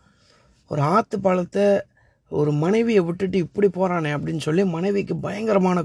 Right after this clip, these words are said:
கோவம். அஹ், இவனை வச்சுக்கிட்டு நம்ம எப்படி மிச்ச காலத்தை ஓட்ட போறோமோ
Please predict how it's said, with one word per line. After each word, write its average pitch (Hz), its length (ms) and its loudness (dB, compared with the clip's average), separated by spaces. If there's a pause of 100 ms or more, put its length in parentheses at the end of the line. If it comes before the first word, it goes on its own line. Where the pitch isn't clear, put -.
கோவம். 151 260 -2 (920)
அஹ், 151 260 0
இவனை 165 360 2
வச்சுக்கிட்டு 196 420 0
நம்ம 196 200 0
எப்படி 170 480 0
மிச்ச 156 320 0
காலத்தை 156 360 0
ஓட்ட 151 260 -4
போறோமோ 151 480 -4